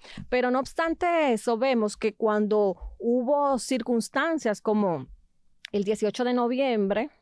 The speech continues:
pues ahí hay, eh, contratos que son, eh, por urgencia. Por urgencia. Y todos sabemos aquí lo que son contratos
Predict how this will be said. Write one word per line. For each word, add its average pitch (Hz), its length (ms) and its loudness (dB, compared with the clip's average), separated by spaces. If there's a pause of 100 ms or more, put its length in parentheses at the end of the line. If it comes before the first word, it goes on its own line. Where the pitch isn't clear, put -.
(240)
pues 240 320 0
ahí 233 220 2
hay, 262 280 0 (340)
eh, 233 180 0
contratos 233 680 0
que 233 100 -2
son, 240 440 0 (200)
eh, 220 180 2
por 226 200 0
urgencia. 226 720 -2 (520)
Por 208 140 0
urgencia. 226 320 0
Y 214 60 -4
todos 233 220 0
sabemos 247 340 0
aquí 240 160 -2
lo 240 100 -2
que 226 80 -4
son 214 160 -2
contratos 220 460 0